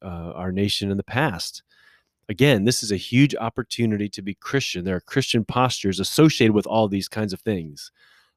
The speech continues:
Uh, lament, confession of sin, repentance, prophetic speech towards those who, um,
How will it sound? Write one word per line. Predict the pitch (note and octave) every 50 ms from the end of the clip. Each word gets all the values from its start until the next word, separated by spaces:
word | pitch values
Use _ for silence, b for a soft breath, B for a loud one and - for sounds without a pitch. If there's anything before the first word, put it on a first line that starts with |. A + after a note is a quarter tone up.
| _ -
Uh, | G#2+ G2 F#2+ F#2 F#2
lament, | F#2 A2 A#2 C3 B2+ G#2 F2+ - - - - - _
confession | - G2+ - - B2 A#2 - B2 A2+
of | G2+ -
sin, | - - C#3 B2+ A2 F#2+ F2
repentance, | F2 F2+ - - B2+ D3 D3 - - F#2 E2 D#2 - - - - b b b b b b _
prophetic | - A2 - - - B2 A#2
speech | - - - - C#3 B2+ A2+ - - -
towards | - A2+ G#2+ G2 F#2 G#2
those | A2+ A2+ A2+ G#2 - -
who, | A#2 G#2+ G2+ G2 F#2+ b b b b b b b b _
um, | A2 G2+ F#2+ F#2 F2+ F#2 -